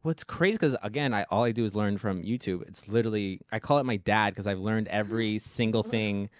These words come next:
Speaker 1: I've ever known from YouTube. Literally, I remember being at Mount Ida in the library 'cause I didn't have a laptop. I,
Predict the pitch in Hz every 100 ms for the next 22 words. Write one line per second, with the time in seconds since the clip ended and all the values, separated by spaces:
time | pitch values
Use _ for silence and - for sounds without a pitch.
0 | _ 104 113 120 113 110 101 92 92 110
1 | 104 107 113 95 90 - - 147 190 214
2 | 220 175 _ - - 147 170 185 170 139
3 | 165 151 143 143 131 151 147 135 107 127
4 | 160 156 139 180 147 135 131 123 117 131
5 | 135 135 120 127 143 117 107 - - -
6 | 123